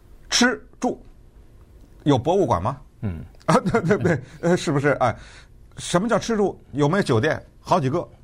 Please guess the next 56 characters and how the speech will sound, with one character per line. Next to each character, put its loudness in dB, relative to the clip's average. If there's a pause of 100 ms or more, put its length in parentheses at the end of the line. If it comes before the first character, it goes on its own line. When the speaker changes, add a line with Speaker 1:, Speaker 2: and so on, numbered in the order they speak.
(140)
Speaker 1:
对 -2
不 0
对？ 2 (400)
吃 2
的， 2
刚 -6
才 -4
你 -2
说 -2
了， -2 (720)
先 0 (100)
再 0
讲 -2
一 -2
句 -4
这 0
个 -2
吃 0
的 2
东 -6
西。 -10 (1080)
吃 2 (200)
这 0
个 0
东 -2
西 -2
呢， 0
就 0
在 2
我 -4
们 -2 (920)
南 2
加 0
州 -2
哈， -8 (800)
可 -2
能 0
纽 2
约 2
啊、 0 (120)
洛 -2
杉 -2
矶、 -4
呃， 0
和 0
旧 -2
金 -4
山 0
可 -4
能 -2
未 2
必 -2
都 0
比 -2
得 0
过。 -2